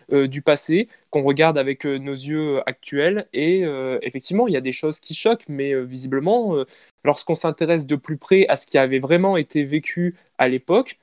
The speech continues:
eh ben, euh, c'était pas, euh, si traumatisant que ça. Et, euh, même si ça peut paraître étonnant de, de dire ça, voilà, il faut respecter ce qu'ont vécu, euh, les gens, faut respecter ce qu'a vécu Pepita, faut respecter ce qu'elle, ce qu'elle veut dire. Et moi, si je peux terminer, je trouve quand même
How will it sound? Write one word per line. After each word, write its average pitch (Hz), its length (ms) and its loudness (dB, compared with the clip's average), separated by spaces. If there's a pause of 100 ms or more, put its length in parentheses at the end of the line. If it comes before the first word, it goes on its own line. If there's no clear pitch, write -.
(220)
eh 131 60 -4
ben, 156 320 4
euh, 135 240 0
c'était 135 300 -10
pas, 196 320 4
euh, 147 200 -2
si 180 360 -8
traumatisant 147 580 -6
que - 80 -12
ça. 170 240 -2 (260)
Et, 147 280 -2
euh, 135 180 -2
même 139 200 -2
si - 120 -12
ça 139 140 -4
peut 143 100 -6
paraître 139 340 0
étonnant 139 440 -6
de, 127 260 -2
de 123 140 -6
dire 131 200 -4
ça, 175 200 2
voilà, 156 280 0 (240)
il - 60 -20
faut 139 80 -2
respecter 151 460 2
ce 175 100 -2
qu'ont 143 140 -2
vécu, 135 440 -2
euh, 120 280 0
les 120 160 0
gens, 127 240 -4
faut - 120 -10
respecter 131 440 -4
ce - 80 -10
qu'a 131 120 2
vécu 127 320 -2
Pepita, 139 480 0
faut - 140 -2
respecter 147 420 4
ce - 80 0
qu'elle, 127 300 2
ce - 80 -10
qu'elle 131 160 2
veut 135 200 -2
dire. 147 200 2 (320)
Et 147 80 6
moi, 185 220 6 (180)
si - 180 -6
je - 120 -6
peux 156 100 2
terminer, 156 460 0
je 147 100 -4
trouve 147 200 -10
quand 165 100 2
même 165 200 4